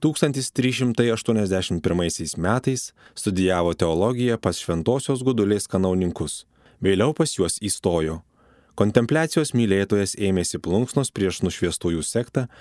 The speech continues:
skleidusią klaidinančią mistiką. Taip Jonas pradėjo rašyti dvasinėmis temomis. Sulaukęs penkiasdešimties metų,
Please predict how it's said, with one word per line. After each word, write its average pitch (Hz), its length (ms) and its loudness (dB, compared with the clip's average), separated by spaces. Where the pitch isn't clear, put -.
skleidusią 135 640 0
klaidinančią 98 720 0
mistiką. 80 540 -4
Taip 151 240 4
Jonas 143 320 2
pradėjo 95 400 2
rašyti 127 400 0
dvasinėmis 87 720 0
temomis. 80 400 -2
Sulaukęs 98 560 2
penkiasdešimties 87 800 0
metų, 104 380 0